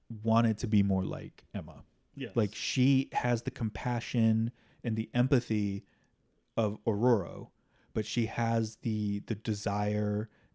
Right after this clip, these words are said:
Speaker 1: and the drive and that, that comfort in the gray areas that Emma has. And I think that's why they work so well. And I think that's why she's coming to her now as an adult, because she's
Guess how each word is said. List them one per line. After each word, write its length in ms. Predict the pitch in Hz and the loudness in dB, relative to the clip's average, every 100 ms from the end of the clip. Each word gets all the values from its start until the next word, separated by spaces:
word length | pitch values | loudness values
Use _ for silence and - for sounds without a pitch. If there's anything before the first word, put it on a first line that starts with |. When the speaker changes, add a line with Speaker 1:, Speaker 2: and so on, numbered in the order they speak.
| - | -10
Speaker 1:
and 400 | 92 90 87 78 | -8 -8 -10 -12
the 180 | - 110 | -10 -10
drive 920 | 98 110 104 104 104 104 104 104 107 - _ _ - | -6 -2 0 2 0 0 0 -2 -4 -14 _ _ -10
and 400 | 107 101 98 104 - 147 | -4 -4 -4 -6 -10 -8
that, 220 | 107 101 - | -8 -8 -10
that 280 | 113 104 98 - 156 | -8 -6 -8 -14 -14
comfort 460 | - 127 117 120 - | -2 -2 0 0 0
in 80 | 107 | -4
the 80 | 104 | -4
gray 360 | 101 98 107 | -2 -2 -2
areas 640 | 110 110 123 131 135 143 - _ | -2 -2 0 0 -2 -4 -12 _
that 160 | - - | -8 -8
Emma 280 | 98 101 90 | -10 -10 -12
has. 300 | - - 135 | -18 -20 -16
And 100 | 101 101 | -12 -10
I 60 | |
think 200 | 101 101 | -8 -8
that's 200 | 98 - | -8 -8
why 120 | 95 | -8
they 100 | 92 | -8
work 320 | 90 87 87 - | -10 -12 -12 -12
so 120 | 92 | -10
well. 280 | 90 92 92 | -10 -10 -10
And 100 | 98 | -10
I 40 | 98 | -10
think 180 | 104 | -10
that's 180 | 104 101 | -10 -10
why 120 | 95 | -10
she's 180 | 98 - | -12 -14
coming 260 | - 107 104 | -6 -4 -4
to 120 | 101 | -4
her 120 | 101 | -6
now 360 | 95 98 95 98 - - - | -6 -6 -6 -10 -14 -20 -12
as 180 | 117 101 | -8 -4
an 80 | 98 | -2
adult, 480 | 95 - 151 117 - _ - | 0 6 8 6 0 _ -6
because 240 | 107 107 | -2 0
she's 240 | - 107 | 0 -2